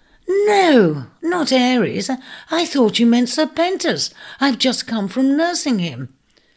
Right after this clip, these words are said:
"But he must be here somewhere. His tracks lead up to the entrance." She called for her eagle and questioned if there were any sign of Ares in the canyon, but no. "Check if there are any tracks leaving.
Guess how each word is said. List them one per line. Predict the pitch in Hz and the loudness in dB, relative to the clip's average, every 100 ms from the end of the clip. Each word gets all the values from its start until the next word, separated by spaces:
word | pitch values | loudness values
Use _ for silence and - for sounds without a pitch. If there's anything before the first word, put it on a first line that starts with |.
| _ _ _ _ _ | _ _ _ _ _
"But | 180 185 | 2 4
he | 220 | 6
must | 262 330 - | 6 4 2
be | 302 | 4
here | 226 202 160 | 6 6 4
somewhere. | - 190 180 110 165 277 - - - | 2 2 2 0 -2 -6 -10 -12 -2
His | 311 | -2
tracks | - 269 208 - | 0 -4 -4 0
lead | 240 214 | 2 2
up | 175 | 0
to | - | 0
the | 226 285 | 0 2
entrance." | 370 381 - 214 139 - - _ _ _ _ _ _ _ _ _ _ | 0 -2 -2 -2 -2 -6 -10 _ _ _ _ _ _ _ _ _ _
She | - | -4
called | 165 196 147 | 0 0 0
for | 165 | -2
her | 127 143 | -4 -4
eagle | 160 156 139 123 | -2 -2 -2 -4
and | 127 | -4
questioned | 180 175 - 139 | -4 -4 -4 -6
if | 123 | -6
there | 147 | -4
were | 151 | -4
any | 151 | -4
sign | 135 - 151 143 | -4 -4 -4 -4
of | 143 | -4
Ares | 165 143 131 | -4 -4 -6
in | 147 | -6
the | 160 | -8
canyon, | 190 233 208 123 - _ _ | -6 -4 -2 -4 -8 _ _
but | - | -4
no. | 220 240 175 127 - _ _ _ _ _ - | 0 2 0 -6 -12 _ _ _ _ _ -4
"Check | - - 214 | -2 -2 -6
if | 190 | -4
there | 214 214 | -2 2
are | |
any | 220 214 | 2 0
tracks | - 220 - 190 | 0 0 0 -2
leaving. | 208 180 151 151 | -2 -4 -6 -10